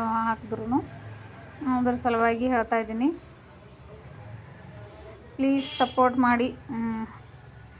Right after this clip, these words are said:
ಇವಾಗ, ಆ, ರೊಟ್ಟಿ ಮಾಡೋದಕ್ಕೆ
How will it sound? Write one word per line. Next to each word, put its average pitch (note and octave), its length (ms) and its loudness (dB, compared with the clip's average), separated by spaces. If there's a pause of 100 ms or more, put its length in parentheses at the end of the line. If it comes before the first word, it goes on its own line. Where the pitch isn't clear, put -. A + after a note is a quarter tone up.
(1120)
ಇವಾಗ, B3 260 6 (220)
ಆ, B3+ 40 4 (140)
ರೊಟ್ಟಿ A#3+ 240 0 (100)
ಮಾಡೋದಕ್ಕೆ A#3+ 420 2